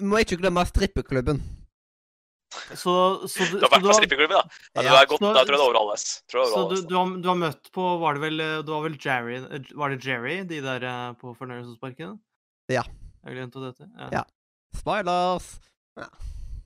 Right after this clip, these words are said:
Speaker 3: Nei, nei, nei, nei, nei, nei. Ja da,
Speaker 1: Mm.
Speaker 3: men vi trenger ikke å prate mer om Detroit nå.
Speaker 1: Jepp.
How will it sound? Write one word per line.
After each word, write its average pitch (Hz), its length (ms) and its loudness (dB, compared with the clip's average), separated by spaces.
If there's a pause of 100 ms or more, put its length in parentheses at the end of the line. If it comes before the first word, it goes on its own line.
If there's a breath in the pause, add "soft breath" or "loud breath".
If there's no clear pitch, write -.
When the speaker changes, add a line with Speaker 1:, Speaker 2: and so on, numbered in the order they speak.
(360)
Speaker 3:
Nei, 92 180 -8
nei, 95 120 -6
nei, 101 260 -4
nei, 98 140 -6
nei, 95 100 -10
nei. 92 160 -12 (400 loud breath)
Ja - 80 0
da, - 140 -4
Speaker 1:
Mm. - 60 -16 (100)
Speaker 3:
men - 160 -12
vi 113 100 -6 (420)
trenger 110 140 -10
ikke 113 140 -6
å - 40 -14
prate 110 180 -8
mer 110 100 -4
om 107 100 -14
Detroit 104 300 -12
nå. - 100 -20 (260)
Speaker 1:
Jepp. 123 200 -10